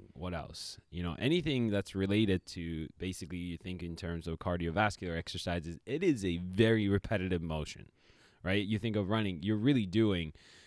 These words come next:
same motions over and over and over again,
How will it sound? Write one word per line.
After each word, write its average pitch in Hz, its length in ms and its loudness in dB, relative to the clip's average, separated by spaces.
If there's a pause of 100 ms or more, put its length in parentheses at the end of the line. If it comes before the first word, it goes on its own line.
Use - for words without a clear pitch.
(140)
same 107 300 0
motions 92 480 -4
over 113 320 2
and 82 180 -2
over 95 300 0
and 73 120 -4
over 95 260 2
again, 90 280 -2